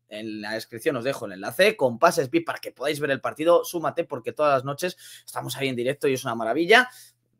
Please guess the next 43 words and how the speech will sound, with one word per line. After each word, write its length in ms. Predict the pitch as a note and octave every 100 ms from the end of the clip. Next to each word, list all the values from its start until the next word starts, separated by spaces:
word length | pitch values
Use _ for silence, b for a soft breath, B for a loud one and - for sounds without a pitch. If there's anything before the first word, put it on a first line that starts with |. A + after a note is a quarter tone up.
| _
La 160 | A#2+ A#2
comunidad 320 | B2 B2 C#3+
que 80 | C#3
se 80 | C3
está 160 | C3+
creando 240 | B2+ B2 A#2+
allí 160 | B2+
es 160 | B2 -
preciosa 640 | B2 G#2+ D3+ D#3+ G3+ A3
y 140 | E3+ F3+
compartimos, 640 | E3 C3 A#2 C#3 D#3+ - B B
eh, 320 | - C3+ B2+ B2
también 240 | B2 C#3
imagen 380 | C3+ C#3 F3 E3+
con 180 | C3 A#2
veinte 240 | B2+ B2+
pases 320 | A#2+ A2+ A#2+
vip. 240 | C#3+ B3+ - b
Bueno, 240 | - D3+ A2+
pues 160 | A2+
luego 240 | C3 D#3+ F3
nos 140 | F3+
quedamos 260 | - E3 E3+
a 60 |
ver 120 | D#3+ E3+
el 100 | D#3
Lakers 280 | D#3 D3
Sixers 300 | C3+ C3+ C3+
también. 320 | C#3+ D3 F3 -
Así 160 | -
que 80 | A2
estuvimos, 300 | B2 C#3+ D3+
estuve 260 | - D3+ E3
toda 180 | D#3 D3+
la 60 |
noche, 260 | E3 E3+ A2+
seis 300 | - D#3+ D#3+
horas 220 | E3+ D#3
de 60 | D#3+
directo, 340 | D#3 E3+ A#2+
una 80 | B2+
auténtica 320 | D3 D3 D3
locura. 360 | D3 D#3 F3